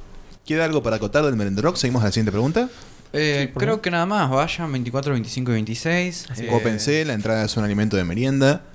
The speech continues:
Speaker 2: Y nada, vayan a disfrutar porque la verdad que es un ambiente re lindo y yo estoy re manija porque quiero estar tirado en el pasto escuchando las bandas y tomando cerveza. Es lo único que quiero.
Speaker 1: Amén. Y comiendo girasoles.
Speaker 2: También.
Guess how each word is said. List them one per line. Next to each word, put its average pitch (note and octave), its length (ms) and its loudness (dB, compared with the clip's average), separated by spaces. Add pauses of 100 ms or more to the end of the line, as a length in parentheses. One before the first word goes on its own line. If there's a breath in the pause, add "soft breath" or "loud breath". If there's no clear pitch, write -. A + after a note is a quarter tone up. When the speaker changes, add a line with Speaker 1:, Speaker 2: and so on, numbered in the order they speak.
(120)
Speaker 2:
Y G#2+ 300 0
nada, D3 240 0
vayan B2 300 -2
a F#2 40 -2
disfrutar G#2+ 380 -2
porque G#2 240 -4
la F#2 100 -2
verdad F#2+ 220 2
que G#2+ 60 -4
es G2+ 120 -8
un G2 60 -2
ambiente G2+ 340 -2
re G#2 200 0
lindo A#2 240 2
y A2 40 0
yo - 100 -6
estoy G#2 200 -4
re G2+ 120 0
manija G#2 340 2
porque F2+ 180 -6
quiero G2 160 -2
estar F#2+ 220 -4
tirado F#2+ 240 -2
en F2+ 60 -4
el F2+ 60 -8
pasto G2+ 220 -2
escuchando F#2+ 320 -2
las F2+ 100 -4
bandas F#2 360 -2
y F2 40 -4
tomando F2 360 -2
cerveza. E2 320 -6 (120)
Es F2+ 120 -8
lo E2+ 80 -4
único E2+ 160 -4
que F2+ 60 -6
quiero. - 200 -16
Speaker 1:
Amén. C3+ 1000 0 (680 loud breath)
Y - 80 -6
comiendo B2+ 260 0
girasoles. G2+ 300 -4 (160)
Speaker 2:
También. E2 260 -2